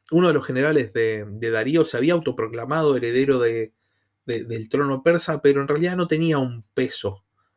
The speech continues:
u-, un peso real, digamos. Así que no, no era, más allá de un potencial usurpador, no era un rival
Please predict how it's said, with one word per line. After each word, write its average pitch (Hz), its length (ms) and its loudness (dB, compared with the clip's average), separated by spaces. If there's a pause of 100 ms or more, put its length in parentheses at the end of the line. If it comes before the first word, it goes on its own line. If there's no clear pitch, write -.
(400)
u-, 127 160 -4
un 123 260 -4
peso 113 300 0
real, 113 580 -4 (100)
digamos. 117 540 -6 (400)
Así 156 240 0
que 156 140 2
no, 151 200 0
no 160 200 4
era, 160 440 0 (500)
más 139 220 -2
allá 143 260 2
de 117 280 4
un 120 200 -4
potencial 123 440 0
usurpador, 131 560 2 (400)
no 135 220 2
era 156 160 2
un 151 220 2
rival 131 640 4